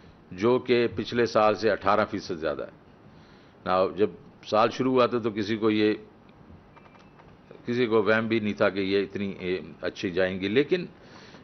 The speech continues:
इसमें बेहतर चीज़ ये नज़र आ रही है कि जो पिछले तीन चार महीनों से, मार्च से आगे जो है, ये ग्रोथ, month on month ग्रोथ जो है वो पचास साठ फीसद से ज़्यादा है।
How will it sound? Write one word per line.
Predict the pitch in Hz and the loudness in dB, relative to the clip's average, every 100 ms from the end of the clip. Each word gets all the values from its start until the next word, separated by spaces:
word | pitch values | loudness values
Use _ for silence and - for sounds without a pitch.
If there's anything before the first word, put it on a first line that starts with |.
| - | -10
इसमें | 120 143 151 127 | -8 0 0 2
बेहतर | 127 - 151 | 2 2 0
चीज़ | 147 151 117 - 113 127 | -2 -4 -4 -12 -6 0
ये | 127 | 2
नज़र | 127 117 | 2 4
आ | 107 104 | 4 4
रही | 104 | 4
है | 107 123 | 2 2
कि | 120 | 0
जो | 113 | -2
पिछले | - - - 131 | -2 -6 -2 -2
तीन | - 127 120 | -2 -4 -2
चार | - 123 151 | 4 4 4
महीनों | 135 107 98 | 2 0 0
से, | 85 65 - - - - - - - - - - - - - - - - - - - | -4 -8 -12 -20 -20 -20 -20 -20 -20 -20 -20 -20 -20 -20 -20 -20 -20 -20 -20 -16 0
मार्च | 113 139 165 | 4 6 4
से | - 156 | 4 4
आगे | 131 131 127 | 6 4 0
जो | 98 | 2
है, | 87 78 - - | 0 0 -6 -10
ये | 95 117 | -4 -2
ग्रोथ, | 95 117 143 170 170 - - 95 - - - | 2 4 6 4 0 -12 -12 -16 -16 -20 -12
month | 95 117 165 156 | -2 2 2 4
on | 151 143 | 4 2
month | 139 120 | 0 0
ग्रोथ | 117 123 | 2 2
जो | 110 110 | 2 4
है | 104 113 101 | 4 4 2
वो | 98 | -2
पचास | 104 101 113 120 | -4 0 4 4
साठ | - 107 110 | 4 2 2
फीसद | 101 90 104 | -4 -4 -4
से | - | -2
ज़्यादा | 87 85 78 | 0 0 0
है। | - | -4